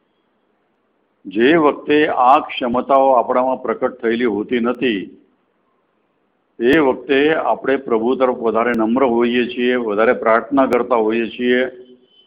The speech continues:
કે, "પ્રભુ, મને આમાંથી તું માર્ગ બતાડ, મને મારો વિકાસ કર તું."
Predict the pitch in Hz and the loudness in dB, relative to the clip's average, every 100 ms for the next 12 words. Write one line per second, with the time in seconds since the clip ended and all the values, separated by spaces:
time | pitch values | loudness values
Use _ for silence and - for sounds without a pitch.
0 | _ _ _ 123 123 117 120 143 131 131 | _ _ _ -10 -4 -4 0 0 0 0
1 | 120 131 139 147 135 135 151 139 120 110 | 0 -2 -2 -2 4 4 4 2 0 -2
2 | 95 107 131 123 131 143 135 156 147 - | -4 -2 -2 2 2 2 2 2 0 -2
3 | 113 - 90 | -4 -4 -14